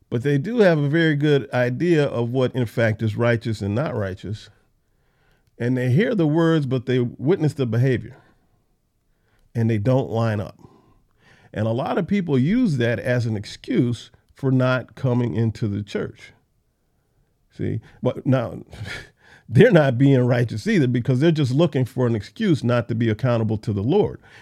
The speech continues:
And so they point to his so-called followers. They point to their hypocrisy as the reason that they don't come in.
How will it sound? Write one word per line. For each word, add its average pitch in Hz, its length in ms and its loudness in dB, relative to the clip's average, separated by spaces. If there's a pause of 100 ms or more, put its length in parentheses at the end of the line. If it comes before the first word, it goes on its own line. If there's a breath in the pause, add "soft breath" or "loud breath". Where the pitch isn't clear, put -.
(140)
And 107 100 -2
so 123 160 -2
they 120 140 0
point 185 540 0
to 127 180 2
his 113 180 2
so-called 123 560 -2
followers. 123 580 -2 (280 soft breath)
They 120 100 0
point 147 380 0
to 131 100 -2
their 117 200 2
hypocrisy 127 680 0
as 110 140 0
the 110 100 -2
reason 143 400 2
that 113 160 -2
they 117 100 0
don't 107 220 -4
come 104 240 -4
in. 165 240 -4